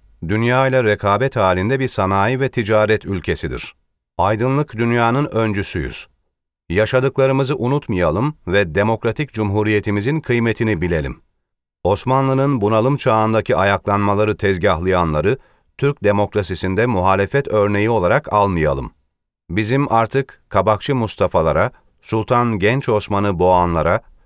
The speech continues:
beğenmedikleri kişileri Topkapı'daki ağaçlara asan zorbalara ihtiyacımız yoktur. Biz Türkiye olarak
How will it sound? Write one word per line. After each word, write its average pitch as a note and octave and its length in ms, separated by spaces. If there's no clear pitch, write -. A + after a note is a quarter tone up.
beğenmedikleri A2+ 920
kişileri G#2+ 460
Topkapı'daki G#2+ 720
ağaçlara G2+ 560
asan G2+ 360
zorbalara F#2 640
ihtiyacımız G2 800
yoktur. E2 460
Biz C#3 420
Türkiye C3+ 440
olarak F2+ 480